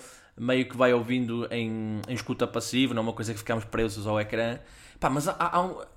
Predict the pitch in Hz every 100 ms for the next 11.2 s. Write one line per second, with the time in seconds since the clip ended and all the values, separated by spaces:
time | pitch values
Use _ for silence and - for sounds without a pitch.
0 | - 143 160 175 175 160 170 160 160 -
1 | - - - - - - 190 185 175 -
2 | - 170 165 156 147 160 143 160 156 151
3 | 151 - 135 117 113 127 - - 127 123
4 | 120 117 - - - - 139 156 156 -
5 | 139 127 135 131 131 117 - 170 - 127
6 | 127 123 - - 104 107 104 104 104 113
7 | 110 107 104 107 104 131 - 101 101 90
8 | 98 98 117 139 - 82 - - 117 107
9 | - - 143 - - 175 123 117 95 -
10 | - 139 170 - 110 107 127 147 147 -
11 | -